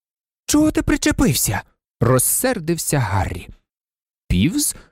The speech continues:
надув щоки, ще раз дмухнув,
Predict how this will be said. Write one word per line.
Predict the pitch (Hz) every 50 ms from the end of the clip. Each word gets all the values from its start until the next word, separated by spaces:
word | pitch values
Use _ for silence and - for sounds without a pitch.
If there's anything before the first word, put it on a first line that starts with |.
| _ _ _ _ _
надув | 101 101 98 95 95 107 156 214 196 -
щоки, | - - - - - _ - - 78 - - 175 208 - - _ _ _ _ _ _
ще | - - - - - 302 302 262
раз | 196 156 131 113
дмухнув, | 101 104 95 110 165 160 - - 285 330 370 349 339